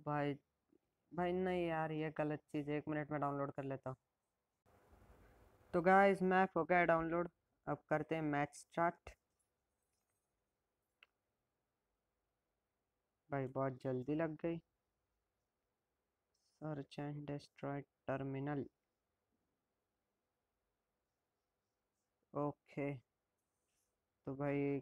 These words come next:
खेल के देखते हैं। अ, वैसे इस मैप के बारे में मुझे भी कुछ ज़्यादा पता नहीं है। भाई देख के तो कतई जहर लग रहा है मैप। ठीक है, ठीक है। ये देखो मेरी स-,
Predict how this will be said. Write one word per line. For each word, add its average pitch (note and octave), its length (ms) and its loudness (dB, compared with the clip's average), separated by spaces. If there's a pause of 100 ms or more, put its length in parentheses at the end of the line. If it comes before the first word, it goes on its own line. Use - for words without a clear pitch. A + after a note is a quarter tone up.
(100)
खेल B2+ 300 -6
के C3 140 -4
देखते C#3 340 -6
हैं। C3+ 140 -6 (680)
अ, C#3+ 200 -4
वैसे D#3+ 340 2
इस - 180 -4 (220)
मैप D#3 280 0
के D#3+ 100 0
बारे D3+ 220 2
में D#3 100 -2
मुझे D#3 240 0
भी D3+ 120 0
कुछ D3+ 180 -4
ज़्यादा D3 340 2
पता D3 260 0
नहीं D#3+ 160 -6
है। D#3+ 80 -10 (2250)
भाई D#3+ 160 -6 (100)
देख F3+ 280 2
के F#3 100 2
तो F3 120 0 (120)
कतई F#3 340 6
जहर D#3 480 4
लग C#3 180 2
रहा D3+ 140 0
है E3 80 -2
मैप। D#3+ 200 -2 (2500)
ठीक D3+ 200 -8
है, C#3+ 80 -6
ठीक C#3+ 300 -8
है। C#3+ 120 -8 (2000)
ये D#3 140 4
देखो D#3+ 260 2
मेरी D#3+ 240 2
स-, D3+ 120 -10